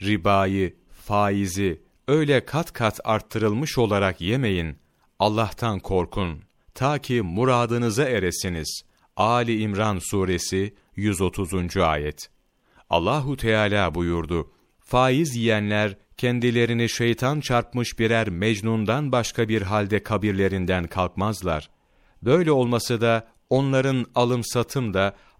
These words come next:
ancak riba gibidir." demelerindendir. Halbuki Allah alışverişi helal, ribayı haram kılmıştır. Bakara suresi iki yüz yetmiş beşinci ayet. Katade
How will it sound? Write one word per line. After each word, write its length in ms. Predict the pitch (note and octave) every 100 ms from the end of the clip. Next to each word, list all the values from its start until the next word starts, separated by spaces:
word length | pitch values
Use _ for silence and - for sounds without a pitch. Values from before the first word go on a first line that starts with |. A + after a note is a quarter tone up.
| -
ancak 460 | E3 D#3 C#3+ C3+
riba 320 | A2+ G#2+ B2+
gibidir." 560 | D#3+ C3 A#2 G2 G2+ D#2+ - -
demelerindendir. 1120 | G#2 G2 F#2 F#2 F#2 D#2+ F2 E2+ E2 D#2+ - _ _ _ _
Halbuki 540 | - G2+ A2+ A2 - G2+
Allah 460 | F#2+ F#2 A2+ C3 - _ _
alışverişi 680 | G2+ A2+ - - G#2 G2 G#2+
helal, 440 | F#2 F#2 F#2 B2+ C#3 _ _ -
ribayı 480 | A2 G#2 G#2 G#2+ G2+
haram 400 | F2 F#2 C3 D#3+
kılmıştır. 720 | B2 G2+ F2+ - G2 F2 D2 - _ _
Bakara 420 | G2+ G#2+ B2 A#2+
suresi 540 | G#2+ A2+ A2 G#2+ - A2+
iki 320 | B2 A#2+ C3
yüz 180 | A2+ G2
yetmiş 400 | G#2+ A2 G#2 A2+
beşinci 460 | G#2 A2+ G#2 G#2
ayet. 460 | G2 D#2+ D#2 - - _ _ _ _ _ -
Katade 600 | B2+ - C3 B2+ C3